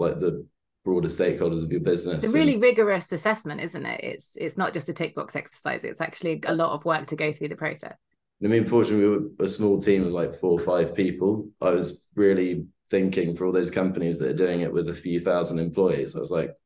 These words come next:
Speaker 1: hats off to them.
Speaker 2: Yeah.
Speaker 1: But yeah, it's quite a, um, it's quite an involved process, but it does, is, I think it's, it's a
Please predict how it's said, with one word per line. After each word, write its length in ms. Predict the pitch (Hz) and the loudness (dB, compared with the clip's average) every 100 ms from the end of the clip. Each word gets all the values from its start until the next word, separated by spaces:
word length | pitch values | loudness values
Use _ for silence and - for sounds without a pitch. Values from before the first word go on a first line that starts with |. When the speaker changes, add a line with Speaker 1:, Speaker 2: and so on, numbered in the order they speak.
| - | -10
Speaker 1:
hats 300 | 90 78 - | -6 -4 -2
off 180 | 87 - | -2 -2
to 60 | - | -8
them. 260 | 87 - _ _ 143 | -8 -12 _ _ -12
Speaker 2:
Yeah. 180 | 131 | -6
Speaker 1:
But 100 | 143 | 0
yeah, 60 | 95 - | 0 0
it's 180 | - - | -10 0
quite 280 | 101 95 | 4 4
a, 300 | - 92 92 | 4 4 4
um, 340 | 90 90 85 82 - _ - _ _ _ _ _ _ _ - | 2 -4 -6 -8 -18 _ -20 _ _ _ _ _ _ _ -4
it's 140 | 98 | 0
quite 180 | 123 110 | 2 4
an 80 | 104 | 4
involved 380 | 98 101 98 | 4 4 4
process, 480 | 107 101 101 120 120 - | 4 2 4 2 2 -2
but 80 | 101 | 0
it 220 | 95 - | 0 0
does, 580 | 104 101 95 - - - - | 2 4 2 -4 -12 -10 -4
is, 260 | 104 104 - | -4 -2 2
I 120 | 117 | 4
think 140 | 135 | 4
it's, 100 | 117 | 2
it's 200 | - 101 | -2 -2
a 120 | 104 | -2